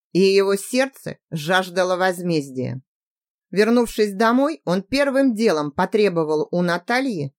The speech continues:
чтобы она проверила готовность Кристины к свиданию. Убедившись, что дома все без изменения и мир вертится вокруг него, он слегка успокоился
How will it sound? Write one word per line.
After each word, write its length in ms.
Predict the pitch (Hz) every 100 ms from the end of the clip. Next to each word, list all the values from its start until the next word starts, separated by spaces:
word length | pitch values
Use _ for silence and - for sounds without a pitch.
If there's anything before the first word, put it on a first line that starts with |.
| _
чтобы 400 | - - 190 202
она 200 | 214 220
проверила 600 | 233 254 240 175 147 139
готовность 600 | 151 185 208 185 156 147
Кристины 540 | - 160 - 233 226 180
к 60 |
свиданию. 760 | - 185 180 151 131 113 - - _ _ _ _
Убедившись, 680 | 190 214 214 220 175 170 165
что 200 | - 196
дома 360 | 190 233 160
все 280 | 156 - 214
без 200 | 165 156
изменения 800 | 160 175 185 226 320 277 151 139 -
и 140 | 196
мир 220 | 226 190 185
вертится 580 | 214 - 143 139 156
вокруг 400 | 156 185 196 165
него, 400 | 180 190 170 123 - _
он 180 | - 269
слегка 420 | 285 262 - 226
успокоился 920 | 240 - 233 - 190 147 131 - -